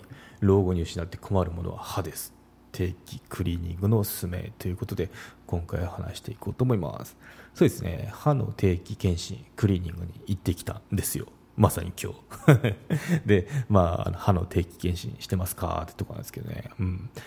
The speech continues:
まあ、やっておいた方がいいよっていう話になります。はい。そうですね、こんなデータがあるんですよ。あの、シニア世代のアンケート、変化して欲しくなかったもの、失って後悔したものってあるんですけど、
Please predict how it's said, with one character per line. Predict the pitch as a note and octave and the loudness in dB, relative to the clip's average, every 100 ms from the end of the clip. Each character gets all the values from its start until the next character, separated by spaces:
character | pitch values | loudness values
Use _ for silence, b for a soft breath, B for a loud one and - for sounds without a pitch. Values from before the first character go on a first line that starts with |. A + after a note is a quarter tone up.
| B | B
ま | C3 | 6
あ、 | A#2 | 6
や | F#2+ | 6
っ | |
て | - - B2+ | 2 4 6
お | A#2 | 6
い | |
た | - | 2
方 | F#2 F2+ | -2 -2
が | F#2+ - | -2 -4
い | A#2+ A2+ | 0 2
い | F#2+ | 4
よ | G2 F#2 | 4 4
っ | F2+ | 0
て | - | -4
い | F2 | -4
う | F#2+ | -2
話 | - F2 - G2 F#2+ G#2+ | -2 -4 -4 -6 -6 0
に | G2 | 2
な | F2+ | 2
り | F2+ | -2
ま | D2 G1+ - | -8 -12 -14
す。 | - - - - | -18 -18 -16 -8
は | - - - | -6 -6 -14
い。 | - - _ - B B B B | -20 -20 _ -20 B B B B
そ | - D#3 | 2 4
う | |
で | |
す | F2 | 4
ね、 | E2+ | -4
こ | - C#3 | 4 4
ん | D3 | 6
な | C#3+ | 6
デ | B2+ G#2+ | 6 6
ー | |
タ | G2 F2 | 4 2
が | F2+ F#2 - | 0 -2 -2
あ | G2 | 0
る | F2+ | 0
ん | F#2 | -2
で | |
す | - | -6
よ。 | - A2+ B2 - | -6 -6 -12 -10
あ | A2+ G2 | -2 0
の、 | F#2 | 2
シ | - | 4
ニ | B2+ | 6
ア | B2+ | 6
世 | A2+ | 6
代 | G2+ F2 | 4 2
の | G2 - | -4 -6
ア | F2 | -8
ン | |
ケ | - | -6
ー | - | -6
ト、 | - - | -6 -6
変 | - A#2+ A2 | 4 4 4
化 | - G2 | 0 -2
し | - | -2
て | - | 2
欲 | G#2 G2+ F#2 | 2 2 -2
し | - - | -4 -12
く | - G#2 E2 - | -8 -8 -6 -2
な | F2+ | 0
か | - | 0
っ | |
た | - F2 | -4 -4
も | F2+ | -4
の、 | - - - | -8 -12 -10
失 | G2+ - F2+ | -6 -4 -4
っ | F2 | -4
て | - - E2+ | -8 -8 -8
後 | - F#2+ | -2 -4
悔 | - C#2 B1 | -2 -6 -6
し | - | -4
た | F#2 | -2
も | G#2 | 0
の | G2 G2 | 0 -2
っ | |
て | - - - B B B B | -8 -12 -12 B B B B
あ | - | 4
る | F2+ | 4
ん | F2 | 2
で | F2 | -6
す | - | -6
け | - | -4
ど、 | F2 F#2 | -2 -2